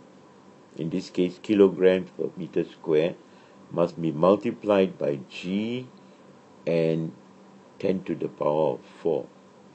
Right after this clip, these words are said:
So let's look at our question. Twenty kilograms per C M squared, we are required to multiply by G, ten to the power of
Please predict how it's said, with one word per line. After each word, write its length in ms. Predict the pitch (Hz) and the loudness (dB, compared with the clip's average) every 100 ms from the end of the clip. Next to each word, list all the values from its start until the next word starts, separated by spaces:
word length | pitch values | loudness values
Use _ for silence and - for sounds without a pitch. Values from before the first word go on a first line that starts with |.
| - - - - - | -20 -20 -20 -20 -2
So 200 | - 120 | 4 6
let's 320 | 110 117 - | 6 2 0
look 240 | 95 87 | 0 2
at 160 | 82 71 | 0 0
our 240 | 69 64 - - | 0 0 -4 -2
question. 580 | 80 85 - 104 120 123 - - - - - - - - - - - - - - - - - - - - - - | 0 0 -2 -2 -2 -6 -20 -20 -20 -20 -20 -20 -20 -20 -20 -20 -20 -20 -20 -20 -20 -20 -20 -20 -20 -20 -20 -8
Twenty 480 | 107 110 107 117 107 | -2 0 -2 -8 -6
kilograms 880 | - 98 98 82 87 90 87 - - | 0 4 4 4 2 2 0 -8 -4
per 80 | 73 | -4
C 320 | 67 82 82 | -4 -4 0
M 160 | 82 82 - | 0 -2 -16
squared, 500 | - 82 78 98 - - - - - - - - | -8 -2 0 0 -4 -16 -20 -20 -20 -20 -18 -2
we 140 | 82 | 2
are 40 | |
required 600 | 76 73 - 80 92 95 82 | 2 0 0 6 6 6 0
to 80 | |
multiply 760 | 80 80 82 95 92 85 82 82 | -2 0 0 -4 -6 -2 0 0
by 340 | - 73 69 69 | -2 -8 -8 -10
G, 600 | - - 92 107 117 120 120 - - - - - - | -14 -6 -4 -2 -4 -8 -12 -20 -20 -20 -20 -10 0
ten 200 | 92 90 | 0 0
to 100 | 90 | -4
the 140 | 80 | -6
power 440 | 71 - 80 78 | -6 -2 2 2
of 60 | 67 | 0